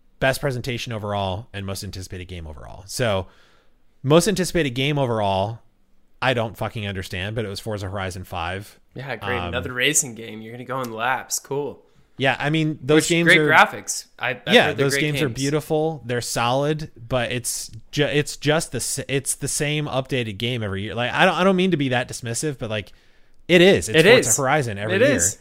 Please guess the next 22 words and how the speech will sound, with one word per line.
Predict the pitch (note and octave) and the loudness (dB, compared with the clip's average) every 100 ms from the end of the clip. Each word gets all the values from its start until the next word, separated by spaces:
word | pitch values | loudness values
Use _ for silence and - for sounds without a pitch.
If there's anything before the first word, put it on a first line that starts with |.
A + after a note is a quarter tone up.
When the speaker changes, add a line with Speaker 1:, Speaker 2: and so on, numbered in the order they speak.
| - | -12
Speaker 2:
You're | D#3+ F3+ | -8 -6
driving | - C3+ D#3 E3 F3+ F3 | -6 -4 2 4 2 -2
a, | D3 - | -8 -10
it's, | D3+ C#3 - - | -10 -8 -8 -8
it's | C3+ C3 | -10 -6
NASCAR. | C3+ A2+ A#2+ A2+ G#2 G2 | -4 0 2 2 2 0
Speaker 1:
Um, | F#2+ G2+ - - _ | -2 -6 -12 -20 _
or | D3+ D3+ | 2 4
not | D3+ | 6
Speaker 2:
I'm | C3+ | 4
Speaker 1:
every | B2 | 2
year, | A2 | 0
Speaker 2:
sorry. | G#2+ | -2
Speaker 1:
but, | |
like, | A#2+ A#2+ | -4 -2
however | C3+ C3 B2+ A#2+ | 0 0 0 0
often | A2+ A2+ A#2 | 0 -2 -4
they | G#2 | -6
release | G2+ G2+ G#2+ - | -4 -6 -6 -6
it. | F#2 | -8
And | - C#3 | -2 2
then | D3 C#3+ C#3 C3+ | 4 4 4 2